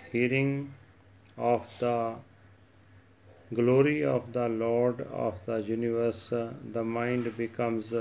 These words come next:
fearless. Nothing at all is lacking. When one gathers the wealth of the Naam, the society of the saints is obtained by very good deeds.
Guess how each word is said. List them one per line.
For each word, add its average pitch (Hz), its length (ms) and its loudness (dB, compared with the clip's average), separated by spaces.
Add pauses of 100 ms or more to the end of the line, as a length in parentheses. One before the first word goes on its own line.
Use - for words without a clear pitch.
(200)
fearless. 120 1080 -2 (240)
Nothing 135 460 0 (760)
at 120 220 2
all 131 400 4
is 120 380 -4 (360)
lacking. 120 540 0 (640)
When 135 500 2
one 123 240 2 (120)
gathers 117 500 2 (160)
the 113 100 2 (140)
wealth 120 400 0
of 110 400 -4
the 113 160 2 (380)
Naam, 113 500 0 (680)
the 120 80 6
society 131 720 0
of 120 360 -2
the 117 120 2
saints 117 500 -2
is 113 280 -4
obtained 110 640 -4 (840)
by 117 140 6
very 113 380 2
good 117 420 0 (260)
deeds. 110 420 0